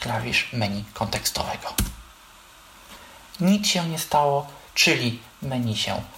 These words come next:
otwarło. Jeżeli by się nie otwarło, należy skrótem insert i numeryczna gwiazdka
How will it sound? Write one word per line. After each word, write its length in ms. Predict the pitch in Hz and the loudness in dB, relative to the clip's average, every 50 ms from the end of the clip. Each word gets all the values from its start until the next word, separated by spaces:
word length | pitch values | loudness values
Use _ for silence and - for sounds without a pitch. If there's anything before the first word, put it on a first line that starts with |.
| - - - | -14 -6 0
otwarło. 760 | - 190 190 - - 170 165 165 160 156 151 147 147 147 - - - - - - - - | 0 0 0 2 2 4 4 6 4 4 2 2 0 0 -4 -14 -18 -20 -20 -20 -10 -4
Jeżeli 540 | - 165 156 - 147 135 120 120 127 127 - - - - - - | 0 2 2 4 2 2 0 -2 -6 -8 -12 -16 -20 -14 -8 -6
by 140 | 202 - 120 | -4 0 2
się 260 | - - 101 101 113 - - - - - | 2 2 2 0 -2 -4 -8 -14 -8 -2
nie 200 | 160 165 190 - | 2 2 4 4
otwarło, 640 | 180 185 - - - 170 160 151 151 151 147 147 147 - - - - 135 | 4 2 0 0 0 2 2 2 2 2 2 0 0 -4 -14 -12 -4 0
należy 320 | 151 156 151 147 139 139 | 2 2 2 2 0 0
skrótem 480 | - - - 151 135 - 131 113 113 113 - - | -2 -2 -2 -2 0 2 2 2 2 0 0 0
insert 460 | 180 170 165 - - 135 127 - - - - | 0 0 2 0 0 -2 -2 -4 -10 -6 -6
i 180 | 143 127 117 - - - - - - | -4 -4 -6 -8 -12 -18 -16 -10 -6
numeryczna 2000 | 156 139 143 143 139 139 135 139 135 127 - - - - - - - - - - - - - - - - - - - - - 135 127 127 127 127 127 123 120 113 117 | -2 -2 0 0 2 2 2 2 2 2 4 4 4 4 4 4 4 4 4 2 2 2 0 0 0 0 0 0 0 -2 -2 -4 -4 -2 -2 0 2 2 2 2 2
gwiazdka 960 | 113 - 127 120 123 143 160 165 156 147 - - - - - - 127 113 113 | 0 0 -2 -2 0 4 6 6 6 4 2 -2 -6 -8 -8 -6 -6 -6 -6